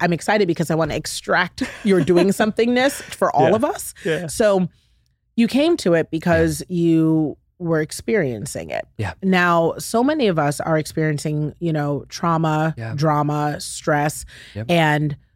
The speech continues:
Speaker 1: we don't even know it because it is so normal.
Speaker 2: Yeah.
Speaker 1: Can you tell us how we get to that place? Because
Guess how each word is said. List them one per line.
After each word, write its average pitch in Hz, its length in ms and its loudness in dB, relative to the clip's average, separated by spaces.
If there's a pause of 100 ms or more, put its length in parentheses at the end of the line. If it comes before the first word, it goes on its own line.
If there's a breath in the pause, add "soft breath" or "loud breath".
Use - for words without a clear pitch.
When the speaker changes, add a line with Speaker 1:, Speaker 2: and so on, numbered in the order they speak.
(180)
Speaker 1:
we 196 240 4
don't 247 240 2
even 160 340 0
know 147 240 2
it 80 220 -6 (280)
because 170 300 2
it 160 80 2
is 156 140 0
so 160 600 0 (140)
normal. 151 720 -2 (160 soft breath)
Speaker 2:
Yeah. 101 160 -2
Speaker 1:
Can 233 160 2
you 427 160 4
tell 196 320 2
us 240 180 2
how 160 460 0
we 185 240 0
get 147 420 -2
to 190 120 -2
that 151 340 -2
place? 156 420 -2
Because 151 540 0